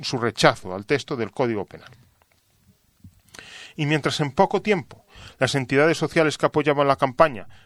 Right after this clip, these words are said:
duplicaban su número hasta las cuarenta, el mo-, el movimiento de mociones tramitadas en ayuntamientos y parlamentos autonómicos ha ascendido hasta la fecha a ciento veintisiete mociones, de las cuales sesenta y ocho se han aprobado. Solo doce se han denegado o no tramitado,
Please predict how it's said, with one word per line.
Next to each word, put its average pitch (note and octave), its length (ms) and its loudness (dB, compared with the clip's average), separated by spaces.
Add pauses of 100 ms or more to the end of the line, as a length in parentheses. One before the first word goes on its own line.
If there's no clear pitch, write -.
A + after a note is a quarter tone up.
duplicaban B2 540 -2
su - 140 -6
número C#3+ 340 -2
hasta G2+ 200 -6
las G2+ 140 -6
cuarenta, C3+ 500 2 (320)
el C3 140 0
mo-, C3 160 2
el C3 240 -4
movimiento D3 580 0
de C#3+ 80 2
mociones C3+ 540 -2
tramitadas C3+ 560 0
en C3+ 80 -2
ayuntamientos C3 640 -4
y - 20 -4
parlamentos B2 640 -2
autonómicos C#3+ 720 -4 (300)
ha C#3+ 60 6
ascendido C#3 440 0
hasta C3 160 -2
la A#2+ 120 4
fecha D#3 320 0
a A2+ 40 -2
ciento D#3 340 -4
veintisiete C#3+ 560 -2
mociones, A#2 560 -4 (340)
de A2+ 80 -2
las G#2 140 -4
cuales E3+ 220 4
sesenta B2+ 400 0
y C3+ 80 4
ocho D#3 220 2
se - 100 -2
han C3+ 80 -2
aprobado. A2+ 480 0 (540)
Solo E3+ 320 4
doce D3+ 280 -2
se A#2+ 180 -2
han G#2+ 120 -2
denegado A#2+ 640 2
o A2+ 160 -8
no D#3 120 -6
tramitado, B2 600 0